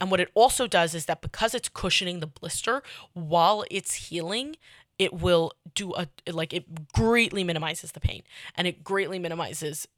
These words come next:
like, just the general discomfort from having a blister.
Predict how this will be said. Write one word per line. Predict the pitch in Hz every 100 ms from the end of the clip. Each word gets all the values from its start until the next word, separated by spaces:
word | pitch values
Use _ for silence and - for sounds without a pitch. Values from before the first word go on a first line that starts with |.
| _ -
like, | 165 -
just | 165 - 180
the | 170
general | 135 175 160 160 156 156 156
discomfort | 170 - - 160 151 - 151 - _ _ _ _
from | 196 165
having | 160 156
a | 160
blister. | - - -